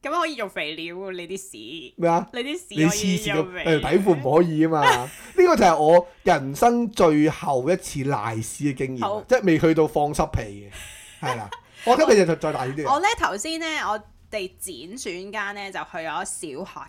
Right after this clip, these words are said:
Speaker 1: 嘅時候發生咗呢啲瀨屎啊、
Speaker 2: 係。
Speaker 1: 瀨尿嘅經歷啦。
Speaker 2: 係。
Speaker 1: 咁但係呢，我想講呢，頭先我哋再，再之前呢，其實就係講緊話，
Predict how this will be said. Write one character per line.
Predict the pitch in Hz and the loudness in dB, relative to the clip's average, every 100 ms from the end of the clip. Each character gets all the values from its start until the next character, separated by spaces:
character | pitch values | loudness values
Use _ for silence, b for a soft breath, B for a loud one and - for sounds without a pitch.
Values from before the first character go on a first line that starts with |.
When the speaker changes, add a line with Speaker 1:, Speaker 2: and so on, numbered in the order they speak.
| - | -18
Speaker 1:
嘅 | 156 | -14
時 | - - | -12 -14
候 | 147 151 | -14 -16
發 | 151 156 | -12 -12
生 | 160 180 175 | -12 -14 -10
咗 | 165 151 | -10 -10
呢 | 170 | -10
啲 | 170 165 165 160 90 | -10 -10 -10 -12 -12
瀨 | 165 143 | -10 -10
屎 | 160 156 160 175 180 | -14 -14 -10 -10 -8
啊、 | 160 | -4
Speaker 2:
係。 | 143 135 160 | -2 -2 -6
Speaker 1:
瀨 | 160 151 | -8 -10
尿 | 156 | -12
嘅 | 160 160 | -14 -14
經 | 175 165 | -16 -16
歷 | - | -10
啦。 | 143 135 156 - b b b _ | -6 -6 -8 -16 b b b _
Speaker 2:
係。 | 339 | -6
Speaker 1:
咁 | 427 | -4
但 | 254 | -4
係 | 226 220 | -8 -8
呢， | 262 277 180 | -6 -6 -6
我 | 220 | -6
想 | 196 214 262 | -6 -10 -10
講 | 139 120 | -12 -12
呢， | 202 208 214 | -12 -14 -14
頭 | - 175 | -12 -10
先 | 262 233 | -10 -10
我 | |
哋 | 185 160 - | -10 -14 -12
再， | 208 170 165 - _ _ _ | -8 -8 -8 -16 _ _ _
再 | 214 190 175 180 | -8 -4 -4 -6
之 | 196 226 | -10 -14
前 | 214 156 | -16 -12
呢， | 185 | -12
其 | 185 - | -12 -18
實 | 147 | -20
就 | 143 | -18
係 | 139 147 | -18 -16
講 | - - | -16 -16
緊 | 180 160 175 | -14 -16 -12
話， | 175 143 98 | -12 -10 -12